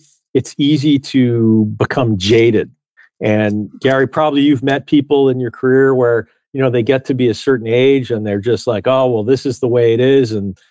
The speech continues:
back in the day, it was much better," and, you know, griping and complaining. <laughs> And I think it's very important to always get exposure to new technologies and new elements of business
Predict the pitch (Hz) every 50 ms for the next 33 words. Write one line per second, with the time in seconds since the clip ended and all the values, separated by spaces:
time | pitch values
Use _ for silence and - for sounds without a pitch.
0 | _ _ _ _ _ 123 127 135 135 - 147 123 113 110 101 - 120 123 131 135
1 | 139 139 139 135 131 127 120 113 110 110 104 - - 127 123 107 - _ _ 123
2 | 127 135 139 135 135 131 131 127 120 110 107 104 98 95 - _ _ _ _ _
3 | _ 131 110 107 98 95 104 113 117 123 120 - 131 120 117 117 110 98 - 104
4 | 90 - - 131 131 135 135 131 131 127 127 123 127 - - 190 156 147 - -
5 | - - _ _ - 196 175 175 175 180 - 165 185 190 156 208 196 180 175 147
6 | - - - - _ - 139 107 107 120 135 156 165 170 170 165 156 147 135 -
7 | - 147 143 135 135 123 - - - 123 120 117 113 113 113 110 110 113 - -
8 | _ - - - - 131 147 151 151 151 143 123 - - 131 120 113 - - -
9 | - 120 120 120 113 113 117 113 113 - - - 117 107 104 101 95 98 110 120
10 | 127 147 147 - - 139 135 - - 120 110 107 110 107 104 - 107 107 104 101
11 | - - - - 104 98 92 98 107 120 127 135 139 135 131 120 - _ _ _
12 | _ _ _ 131 127 135 143 139 135 123 110 - - 120 104 - _ - 123 131
13 | 123 110 127 120 110 107 104 - - - -